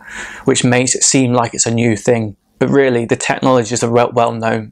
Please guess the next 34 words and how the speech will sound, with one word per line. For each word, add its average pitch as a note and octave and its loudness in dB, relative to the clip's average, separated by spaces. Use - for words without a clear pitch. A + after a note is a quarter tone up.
behind A2 0
the A2 -6
covers, - -2
and B2+ 0
maybe A#2 2
we, A2+ -2
we B2 2
need A#2+ 2
to B2 -2
focus A#2+ 0
on A#2 0
the A2+ -2
technologies A#2 0
rather A#2 2
than A2+ 0
the A2 -2
branding, A2+ -2
because A2 0
that B2+ 0
might A2 0
again B2 -2
help - -4
the A#2 0
language A#2+ -2
and - 0
the - -2
communication A#2+ -2
with A#2 0
other B2 0
people A#2 -4
within A#2 0
the A2 0
digital A2+ 0
economy. A2 -4